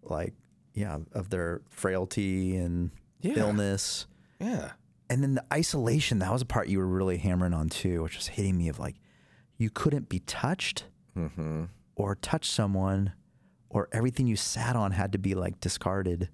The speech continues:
Speaker 2: Mm-hmm.
Speaker 1: Like, that's gnarly. For twelve years, I was just sitting in that for a little bit as you were sharing, like,
Speaker 2: Mm-hmm.
Speaker 1: twelve years of maybe never receiving a hug.
Speaker 2: Yeah.
Speaker 1: Or never having people just be glad to see you.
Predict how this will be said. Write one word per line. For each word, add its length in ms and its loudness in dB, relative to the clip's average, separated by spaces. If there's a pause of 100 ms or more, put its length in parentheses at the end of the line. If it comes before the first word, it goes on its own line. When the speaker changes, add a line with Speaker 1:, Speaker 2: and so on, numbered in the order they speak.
(120)
Speaker 2:
Mm-hmm. 500 -2 (560)
Speaker 1:
Like, 100 -4
that's 180 0
gnarly. 420 2
For 160 0
twelve 540 0
years, 420 2
I 160 -2
was 100 2
just 200 0
sitting 180 0
in 100 4
that 180 0
for 80 2
a 20 4
little 140 2
bit 120 2
as 140 -2
you 80 2
were 40 0
sharing, 440 2
like, 160 2 (100)
Speaker 2:
Mm-hmm. 220 -2 (840)
Speaker 1:
twelve 320 0
years 180 2
of 80 2
maybe 280 4
never 360 2
receiving 480 2
a 60 2
hug. 240 0 (300)
Speaker 2:
Yeah. 240 0 (280)
Speaker 1:
Or 280 2
never 300 2
having 440 2 (720)
people 320 0
just 220 -2 (300)
be 80 0
glad 260 2
to 80 0
see 160 0
you. 240 0